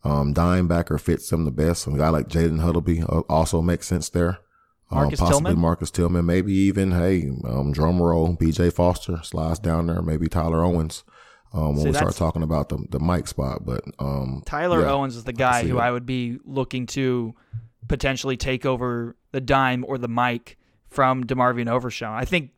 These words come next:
Speaker 2: I think the time for Tyler Owens to move down to linebacker was last year,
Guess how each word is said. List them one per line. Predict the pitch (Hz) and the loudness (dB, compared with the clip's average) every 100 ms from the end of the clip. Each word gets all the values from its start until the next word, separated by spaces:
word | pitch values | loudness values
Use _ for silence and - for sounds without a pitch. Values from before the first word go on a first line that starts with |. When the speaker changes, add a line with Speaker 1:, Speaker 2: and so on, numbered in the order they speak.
| _ _ _ _ _ _ - | _ _ _ _ _ _ 0
Speaker 2:
I | 160 | 2
think | 233 | 2
the | 202 | 0
time | 143 175 180 | 2 4 4
for | 170 | 2
Tyler | 147 160 160 143 143 | 2 6 6 6 2
Owens | 139 139 - | 2 0 -2
to | 135 | 0
move | 135 127 | 0 2
down | 131 127 | 2 0
to | 123 | 0
linebacker | 120 123 123 120 123 123 | -2 0 0 0 -4 -4
was | 151 135 | -2 0
last | 156 156 - 123 | -2 -4 -6 -8
year, | 113 104 | -8 -10